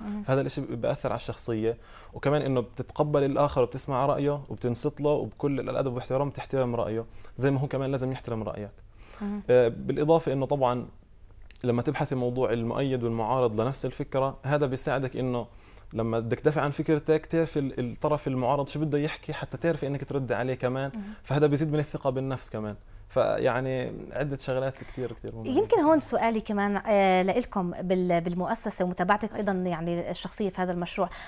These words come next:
Speaker 1: هذا الموضوع الحساس بالتحديد فلسطينيا يعني، وممكن حتى في دول تانية في ظل
Speaker 2: نعم.
Speaker 1: كل الأوضاع اللي بنعيشها، آه، اختلاطنا بالحياة السياسية تأثيرها بشكل كتير كبير على، آه، على أفكارنا، على الأشياء اللي بدنا ندافع، آه، عنها والأمور اللي، اللي إحنا بالنسبة لنا هي مبادئ يعني.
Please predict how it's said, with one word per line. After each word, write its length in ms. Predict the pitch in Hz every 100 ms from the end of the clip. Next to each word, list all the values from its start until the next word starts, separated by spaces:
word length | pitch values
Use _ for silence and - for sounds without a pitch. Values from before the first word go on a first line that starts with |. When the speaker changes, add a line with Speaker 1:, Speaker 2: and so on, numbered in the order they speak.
| -
Speaker 1:
هذا 220 | 311 302
الموضوع 360 | 240 208 208 240
الحساس 500 | 226 208 - 233 226
بالتحديد 420 | 208 - - 233
فلسطينيا 540 | 190 180 - 190 196
يعني، 360 | 160 160 160 165
وممكن 380 | 202 233 320 277
حتى 200 | - -
في 80 | 196
دول 200 | 190 170
تانية 340 | 233 254 180
في 200 | - 180
ظل 140 | 175
Speaker 2:
نعم. 80 | 226
Speaker 1:
كل 220 | 196 285
الأوضاع 380 | 269 202 196 196
اللي 80 | 180
بنعيشها، 560 | 185 180 208 - 180 170 - -
آه، 180 | - 190
اختلاطنا 400 | 180 - 240 240
بالحياة 400 | 202 - 208 202
السياسية 840 | 208 185 175 - 196 180 - 254 214
تأثيرها 400 | - 196 233 196
بشكل 280 | - 208 196
كتير 200 | - 202
كبير 320 | - 202 208
على، 340 | - 185 180 180 - - -
آه، 180 | 175 170
على 220 | 202 190
أفكارنا، 540 | - - 254 269 214
على 100 | 185
الأشياء 280 | 180 - 185
اللي 100 | 196
بدنا 360 | 185 185 180 175
ندافع، 360 | 175 220 -
آه، 300 | 170 175 175
عنها 300 | 175 196 208
والأمور 320 | 180 175 202
اللي، 240 | 190 175 175
اللي 340 | 170 175 175 -
إحنا 220 | - 196
بالنسبة 400 | 190 190 - 214
لنا 80 | 196
هي 120 | 208
مبادئ 420 | 175 190 165 -
يعني. 280 | 156 156